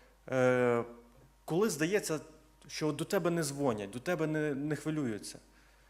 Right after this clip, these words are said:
Дуже часто я зустрічаю людей, які кажуть: "Чого я буду туди ходити? До мене ніхто не дзвонив, я хворів, до мене ніхто навіть не перезвонив".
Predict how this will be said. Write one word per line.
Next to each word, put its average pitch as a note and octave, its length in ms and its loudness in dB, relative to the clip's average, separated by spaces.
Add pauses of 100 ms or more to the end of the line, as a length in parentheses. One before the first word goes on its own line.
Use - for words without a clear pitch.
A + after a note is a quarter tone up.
(240)
Дуже D#3 200 -4
часто F#3+ 280 0
я D3+ 60 0
зустрічаю D#3 440 0
людей, F3 280 4
які F3 220 0
кажуть: D#3 380 0 (420)
"Чого B3 180 2
я A3 40 -2
буду G3+ 160 0
туди E3+ 160 0
ходити? C3+ 480 -2
До C3+ 60 -2
мене A#3 200 4
ніхто G3+ 260 -2
не F#3 120 2
дзвонив, D#3 300 2
я D#3+ 80 6
хворів, F3+ 440 -2 (320)
до - 60 -8
мене G#3+ 140 2
ніхто E3+ 200 -2
навіть D3+ 200 2
не C#3 60 0
перезвонив". A#2 560 -4